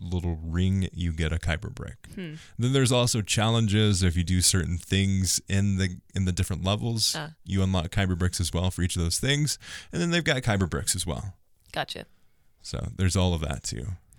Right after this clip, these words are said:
Speaker 2: See, like, there's just so much to this game.
Speaker 1: Uh-huh.
Speaker 2: Like, so
Speaker 1: <laughs>
Speaker 2: much more than, I feel like Lego games have been great because they're just so simple. Like, you
Speaker 1: Mm-hmm.
Speaker 2: just, you're going through the story and you're,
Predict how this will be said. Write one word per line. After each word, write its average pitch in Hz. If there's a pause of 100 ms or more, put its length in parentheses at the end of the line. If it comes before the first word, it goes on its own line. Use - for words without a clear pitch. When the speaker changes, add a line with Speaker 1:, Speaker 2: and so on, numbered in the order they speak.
(260)
Speaker 2:
See, -
like, 440
there's 466
just 523
so 453
much 392
to 320
this 240
game. 247
Speaker 1:
Uh-huh. 113
Speaker 2:
Like, 113 (180)
so -
Speaker 1:
<laughs> 370
Speaker 2:
much 269
more 208
than, 160 (480)
I 226
feel 311
like 262
Lego 156
games 147
have 175
been 135
great 131
because 151
they're 147
just -
so 147
simple. 160
Like, 151
you 90
Speaker 1:
Mm-hmm. -
Speaker 2:
just, 82 (420)
you're 147
going 190
through 180
the 147
story 147
and 147
you're, 151